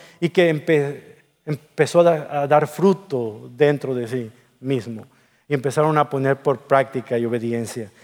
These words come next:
que es lo que nos lleva a nosotros al último punto de estos pasos, que es la, que es la aplicación,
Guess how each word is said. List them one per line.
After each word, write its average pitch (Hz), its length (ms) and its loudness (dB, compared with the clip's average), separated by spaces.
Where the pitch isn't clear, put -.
que 135 200 2
es 143 80 -2
lo 151 100 4
que 147 100 -2
nos 131 160 -2
lleva 131 560 2
a 127 160 -2
nosotros 131 300 -4
al 131 100 0
último 147 440 -2
punto 131 480 -4
de 123 180 0
estos 120 580 -4
pasos, 123 520 -4
que - 120 -6
es 127 60 -2
la, 131 140 -2
que - 180 -4
es 123 80 -2
la 123 60 2
aplicación, 117 520 -8